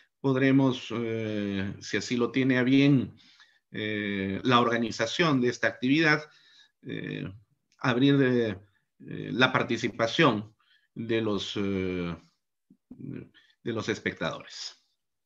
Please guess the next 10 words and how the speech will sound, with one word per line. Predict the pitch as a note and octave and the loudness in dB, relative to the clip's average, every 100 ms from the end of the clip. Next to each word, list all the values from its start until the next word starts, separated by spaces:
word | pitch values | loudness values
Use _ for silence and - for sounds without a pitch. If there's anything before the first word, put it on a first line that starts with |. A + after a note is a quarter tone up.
| _ _ _ - - - _ - _ - _ _ _ _ _ | _ _ _ -16 -16 -16 _ -20 _ -20 _ _ _ _ _
Comienzo | F3 G3+ A3 G#3 | -4 0 2 4
con | F#3 F3+ | 2 2
esta | F3 E3+ | 4 4
reflexión. | C#3+ C#3 A#2+ - - - - _ _ _ - | 6 4 0 -2 -6 -6 -20 _ _ _ 0
<clears throat> | C4+ C#4+ B3+ E3 - - _ - - - - _ _ - | 8 10 10 8 2 -6 _ -20 -20 -20 -20 _ _ 0
La | E3 F#3 | 8 8
metafísica | G3 F#3+ F#3+ F3 B3+ B3 A3+ - A3 G#3+ - | 8 6 6 6 6 4 0 0 0 0 -6
sucumbirá | - - A3 F#3 - G#3 F3+ E3 E3+ F#3 A#3+ A#3+ | -16 -6 -2 -2 2 2 4 0 2 8 8 8
para | G3 E3+ - | 8 8 6
siempre | - G#3 A3 F#3+ - F#3+ G3 F#3+ - | 4 4 6 4 0 0 2 0 -12